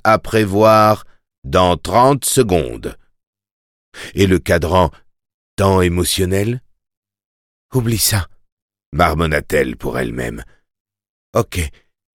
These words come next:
Et petit gars, j'en fais quoi de celui-là ? » Après un instant de réflexion, Susanna fit basculer l'interrupteur de la position endormie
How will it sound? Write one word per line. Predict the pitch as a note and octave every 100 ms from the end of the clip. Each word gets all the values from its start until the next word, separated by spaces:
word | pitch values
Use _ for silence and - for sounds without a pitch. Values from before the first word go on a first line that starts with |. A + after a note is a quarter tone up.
| _ _ _ _ _ _
Et | F2 A#2+
petit | - C3
gars, | B2+ D3+ D#3 _ _ _ _ _
j'en | A#2 D3
fais | B2 C3+
quoi | - C#3 C3
de |
celui-là ? » | F#2 - A#2+ A2+ - _ _ _ _ _ _ _ _ - -
Après | F#2 - A#2 B2
un | A#2
instant | A2+ A2+ - - C3+
de | A2+
réflexion, | F#2+ E2+ - C#2+ - - G2 F#2 _ _ _ _ _ -
Susanna | - G#2 A2+ A#2 C#3
fit | C#3+ - G#2
basculer | F#2 A#2 - A2+ A#2+ A#2
l'interrupteur | G2 A#2 A2 G#2+ G#2 - A2 G#2+ F#2+
de | F2+
la | F2
position | E2 F2 D2+ D2+ - E2 D2+ - - _ -
endormie | E2 E2+ F2 D#2 F2 F#2+